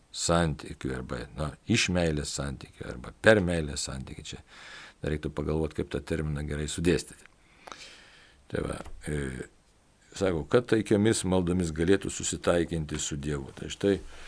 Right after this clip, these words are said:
suprasti, kad mes galim taip ir grubiau pasakyti, bet mes esam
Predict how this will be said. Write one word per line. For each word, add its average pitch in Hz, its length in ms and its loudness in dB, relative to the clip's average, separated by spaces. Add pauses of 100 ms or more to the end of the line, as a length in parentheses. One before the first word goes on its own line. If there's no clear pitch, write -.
(160)
suprasti, 104 540 6
kad 87 160 2
mes 104 320 6
galim 104 300 8
taip 101 180 4
ir 90 100 2
grubiau 98 400 6
pasakyti, 87 300 4
bet 87 160 2
mes 101 180 6
esam 104 320 4